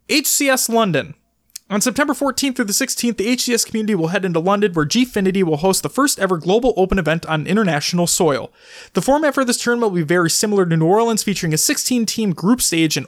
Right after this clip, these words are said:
open bracket, as well as a final championship bracket to crown the champion. Some key differences are,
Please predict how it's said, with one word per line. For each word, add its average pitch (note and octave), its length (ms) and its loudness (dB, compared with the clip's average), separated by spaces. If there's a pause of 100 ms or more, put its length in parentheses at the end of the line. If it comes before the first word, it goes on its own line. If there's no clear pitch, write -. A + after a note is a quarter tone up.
open C4+ 220 0
bracket, D3 420 -2
as C#3+ 180 -4
well E3 120 2
as C#3+ 100 0
a C3+ 60 -4
final D4+ 360 0
championship G3 480 -4
bracket E3 360 -2
to D3 60 -4
crown A#3+ 320 -2
the G#3 60 -6
champion. - 520 -6 (480)
Some G3+ 240 0
key G#3+ 160 0
differences C#4 500 0
are, D3 320 -6